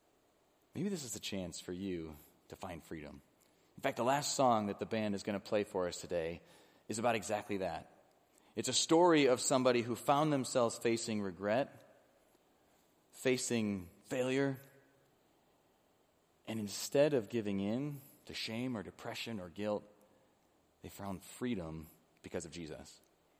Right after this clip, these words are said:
They're able to sing a hymn, a song of freedom. So as you listen to this song, maybe you just think in your own heart, in your own mind, what might it look like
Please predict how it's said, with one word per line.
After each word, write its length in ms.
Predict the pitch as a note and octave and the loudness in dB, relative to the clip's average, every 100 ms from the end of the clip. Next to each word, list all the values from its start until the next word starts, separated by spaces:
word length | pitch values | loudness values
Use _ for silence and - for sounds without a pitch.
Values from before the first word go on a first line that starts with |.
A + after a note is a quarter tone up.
| _ _ _ _ _ _ _ _ _ _ | _ _ _ _ _ _ _ _ _ _
They're 120 | F#2 A2 | -4 -2
able 120 | A2 | -2
to 80 | F#2+ | -4
sing 600 | - - C#3+ A2+ D2+ D2 - _ _ _ _ _ _ - | -8 -4 -4 -4 -6 -14 -20 _ _ _ _ _ _ -6
a 60 | |
hymn, 440 | G#2+ - G#3+ D2+ C#2 | -6 -4 -6 -6 -8
a 60 | - | -6
song 600 | - - A3 - - E2+ - _ _ _ _ _ _ - | -6 -4 -2 -4 -6 -12 -18 _ _ _ _ _ _ -16
of 80 | F#2+ | -14
freedom. 420 | - F#2+ C2 D#2+ _ _ _ _ _ _ _ | -6 -6 -6 -14 _ _ _ _ _ _ _
So 120 | - B2+ | -2 -2
as 120 | A#2+ | 0
you 80 | B2 | 0
listen 300 | G3 - G3+ | 0 0 0
to 60 | |
this 160 | D3+ B2+ | 0 0
song, 400 | - A#2 F#2 F#2 | 0 0 0 0
maybe 180 | C#3 G#3 | -4 -4
you 80 | |
just 240 | D3 B2 - | -6 -6 -4
think 260 | G#2+ E2 | -6 -6
in 80 | F2 | -6
your 120 | F#2 | -4
own 120 | B2+ C#3 | -2 -2
heart, 340 | G#2 F#2+ F2+ F#2+ | -2 -4 -4 -10
in 100 | F2+ | -8
your 120 | G2+ | -4
own 160 | G#2 | -4
mind, 400 | G2 F#2 D#2+ D2+ - _ _ _ _ | -2 -4 -6 -10 -14 _ _ _ _
what 160 | B2+ C#3+ | -6 -2
might 180 | C#3 B2 | 0 -2
it 100 | F#2 | -2
look 220 | G2+ - | -6 -6
like 360 | E2 D#2 - | -8 -8 -14